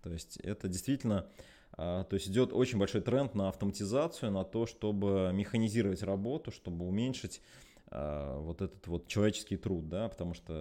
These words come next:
это часы, это деньги, и в итоге косты, которые, э, на товарном бизнесе, ну, там не так много есть возможностей, да, эти косты закрывать. Вот. И поэтому, да, конечно же, это история про автоматизацию. Понятно, что это история про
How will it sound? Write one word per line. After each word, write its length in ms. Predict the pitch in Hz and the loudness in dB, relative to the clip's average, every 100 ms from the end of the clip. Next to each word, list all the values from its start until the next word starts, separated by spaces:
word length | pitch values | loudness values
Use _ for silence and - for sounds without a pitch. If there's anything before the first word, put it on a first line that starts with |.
| 78 | -6
это 260 | 82 80 | -6 -10
часы, 420 | - - - 151 | -10 -10 -4 -2
это 200 | 120 - | -2 -2
деньги, 380 | 87 104 135 90 | -2 -2 0 -2
и 260 | 85 85 82 | -2 -2 -4
в 80 | 85 | -2
итоге 240 | 117 90 | -2 -2
косты, 480 | - 104 - 139 139 | -2 -6 -4 -4 -4
которые, 880 | 92 - 90 87 85 82 80 80 78 - - - - - | -4 -6 -6 -4 -6 -6 -8 -10 -12 -14 -20 -20 -12 -8
э, 280 | - 80 78 | -8 -8 -8
на 120 | 85 | -6
товарном 540 | 95 95 95 85 80 | -2 0 -2 -4 -6
бизнесе, 720 | 80 110 107 95 - 92 82 82 80 82 - | -6 -6 -4 -4 -6 -6 -4 -6 -10 -16 -16
ну, 120 | 90 - | -16 -14
там 160 | - 80 | -14 -8
не 100 | 92 | -4
так 200 | 107 - | -4 0
много 380 | 104 120 101 92 | 4 6 6 2
есть 180 | 85 | 0
возможностей, 640 | 98 98 107 101 87 - 82 | -2 0 2 2 -2 -6 -4
да, 260 | 92 110 | -2 -2
эти 160 | 85 - | -4 -8
косты 480 | - 80 - 95 80 78 | -10 -10 -6 -6 -6 -8
закрывать. 540 | 71 85 - 85 78 - - - - - - - - _ 104 | -8 -8 -6 -6 -6 -12 -20 -20 -20 -20 -20 -20 -20 _ -2
Вот. 340 | 104 87 - | 0 0 -2
И 80 | 98 | -4
поэтому, 400 | 98 131 139 135 | 2 2 4 2
да, 200 | 131 123 | 6 4
конечно 360 | 95 113 120 101 | 6 2 0 -2
же, 180 | 87 95 | 2 2
это 320 | 92 - 95 | 2 2 -2
история 340 | - 101 87 | 0 0 2
про 140 | 87 87 | 0 -2
автоматизацию. 800 | - 101 110 110 156 - 117 | -2 -4 -2 0 0 0 -6
Понятно, 400 | - 98 104 90 | -2 0 0 -2
что 160 | - 87 | -6 -6
это 160 | 82 90 | -6 -8
история 360 | - 92 87 | -4 -2 -2
про 400 | 82 87 87 80 | -2 0 0 -2